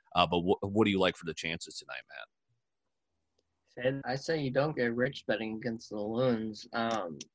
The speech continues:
Speaker 2: I think, I don't have numbers in front of me, but they gotta be one of the most profitable M L S teams. Uh, I've not seen them lose in person. I think they're four and oh, including, like, the first time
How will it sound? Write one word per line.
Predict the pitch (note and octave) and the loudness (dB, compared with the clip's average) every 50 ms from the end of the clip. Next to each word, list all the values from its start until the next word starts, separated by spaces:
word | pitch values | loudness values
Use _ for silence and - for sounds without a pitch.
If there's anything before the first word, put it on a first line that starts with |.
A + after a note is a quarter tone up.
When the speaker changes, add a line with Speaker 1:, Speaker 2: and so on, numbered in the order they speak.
| _ _ - - | _ _ -8 -2
Speaker 2:
I | - G#2+ B2+ C#3+ | 2 2 2 2
think, | C#3 D#3+ E3 - - | 2 0 0 2 4
I | B2 B2+ D3 | 6 6 8
don't | D#3+ D#3 C#3 C#3 C#3+ C3+ C#3+ | 8 6 6 4 4 4 4
have | C#3+ C#3+ | 4 2
numbers | B2+ A#2 A2+ A#2 B2 B2 A#2+ A#2 A#2 | 2 2 2 2 2 2 2 0 0
in | A2 G#2+ G#2 | -2 -4 -4
front | - G2+ G#2 A2+ | -2 -2 0 0
of | A2+ | 0
me, | A#2+ A#2+ A#2+ A#2 | -2 -2 -2 -4
but | - - - | -8 -2 0
they | C3 C#3+ D3 | 0 0 2
gotta | C3 G#2+ F#2+ A2 A#2+ A2+ | 2 2 4 4 4 2
be | A2+ A#2 G#2+ G2+ | 2 -2 -4 -4
one | F#2 G2 | -4 -4
of | G2+ G#2 | -4 -4
the | G2+ | -2
most | G2+ G2+ G2 F#2+ - - | -2 -2 -2 -2 -4 -4
profitable | - G1+ G1+ - - - - - - G#1 - - | -2 -2 -2 -2 -4 -6 -8 -8 -8 -8 -6 -6
M | F2+ G2 F2+ | -6 -8 -6
L | F2 D2+ B1 D#2+ | -6 -6 -4 -4
S | G2+ G2+ - - | -4 -4 -6 -8
teams. | - F#2+ F2+ F2 F2+ G2+ - - - | -10 -10 -12 -12 -12 -14 -14 -8 -6
Uh, | G2+ F#2+ F2+ F2 E2+ - - _ _ - - _ _ _ _ | -2 -2 -2 -2 -2 -4 -8 _ _ -20 -20 _ _ _ _
I've | - A2+ A2+ A2+ | 2 2 2 2
not | A2 A2 B2 C3 - - | 4 2 2 2 0 -2
seen | - A#2+ A2+ A#2 A#2+ | -4 -2 0 0 0
them | A2 G#2 F#2+ G2+ | 0 -2 -2 -4
lose | G#2 A2 G#2+ G#2+ | -4 -4 -4 -4
in | G#2 G#2 G2+ | -6 -6 -6
person. | - - G#2 G#2+ G#2 - - - G2 | -4 -4 -4 -4 -4 -6 -8 -8 -10
I | A2 | -10
think | - A#2 A2 A2 | -10 -10 -12 -10
they're | - G2 G2 - _ - | -8 -10 -10 -8 _ -6
four | A2+ G#2+ G2+ G2+ | -4 -2 -2 -2
and | G2 G2 | -2 -2
oh, | G2+ G2+ G#2 G2 | -2 -2 -2 -4
including, | F#2 G2+ G2+ - - A2+ A2 G#2 G2+ G2+ G2 | -4 -6 -8 -6 -4 -2 0 0 -2 -2 -4
like, | F#2+ F#2+ F#2+ - | -6 -8 -6 -6
the | G#2 G2+ - | -8 -8 -6
first | - F#2+ G2 G2+ - - | -4 -2 -2 -2 -2 -4
time | - A2 G2+ G2+ G#2 G#2 | -4 -4 -4 -4 -4 -8